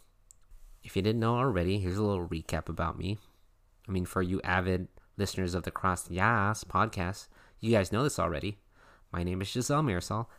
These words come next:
Hi. I am thirty years old, thirty-one later this year. Ugh. I am a medical professional.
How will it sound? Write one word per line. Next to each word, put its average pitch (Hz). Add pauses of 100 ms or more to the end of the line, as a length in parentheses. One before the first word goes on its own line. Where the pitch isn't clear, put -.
Hi. 117 (480)
I 98
am 98
thirty 90
years 127
old, 98 (480)
thirty-one 98
later 90
this 104
year. 90
Ugh. - (720)
I 98
am 101
a 95
medical 90
professional. 113